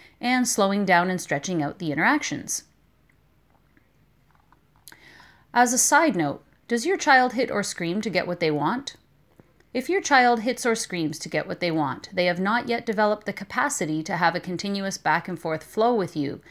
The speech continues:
in order to regulate and negotiate their needs using affective signaling. That is, they are missing out on all of the nonverbal cues that can guide behavior.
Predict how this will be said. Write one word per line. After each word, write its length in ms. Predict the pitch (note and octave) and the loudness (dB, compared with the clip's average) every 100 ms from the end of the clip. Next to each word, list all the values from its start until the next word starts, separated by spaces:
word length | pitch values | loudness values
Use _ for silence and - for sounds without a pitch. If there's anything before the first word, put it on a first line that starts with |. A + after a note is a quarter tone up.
| - | -14
in 140 | F#3+ G3+ | -6 0
order 220 | G#3+ A3+ | 2 2
to 140 | A3+ | 2
regulate 640 | G#3 G#3 G#3+ A#3 A3+ A#3 - | 2 2 2 2 2 -2 -4
and 140 | G#3+ | -4
negotiate 640 | G#3+ F#3+ G#3+ G#3 G#3+ G3 - | -2 0 0 0 0 -2 0
their 160 | F#3+ | -2
needs 480 | F#3 F#3 D3 - - | 0 0 -2 -4 -8
using 460 | F#3 F3+ E3+ G3 - | -4 -2 -2 -2 -2
affective 580 | D#3 - F3 F3+ F#3+ F3 | -6 -4 -6 -6 -6 -4
signaling. 640 | - A3 G3 D3 C3+ - - - - - - | -2 -2 -2 -2 -6 -12 -20 -20 -20 -18 0
That 200 | F#3+ A3+ | 4 4
is, 280 | D#3+ D3 - | 2 0 0
they 160 | F3 | 2
are 120 | E3+ E3+ | 2 2
missing 380 | A#3 - F3+ | 0 0 0
out 240 | - G3+ - | 0 -2 -2
on 280 | F3 D#3+ - | -2 -2 -2
all 240 | G#3 C4 | 0 2
of 140 | C#4+ G3+ | 2 0
the 80 | E3+ | 0
nonverbal 720 | E3+ G3+ A3+ G#3 G3 F3+ - | 2 2 2 2 0 -2 -6
cues 480 | - A#3 D3 C#3 - | -4 -2 -2 -4 -2
that 200 | F3+ E3 | 2 2
can 220 | - F#3 E3 | 0 -4 2
guide 320 | D3 D3 D#3 | 2 2 -2
behavior. 640 | F#3 A#3+ C#4 G3 - | -2 0 0 -2 -6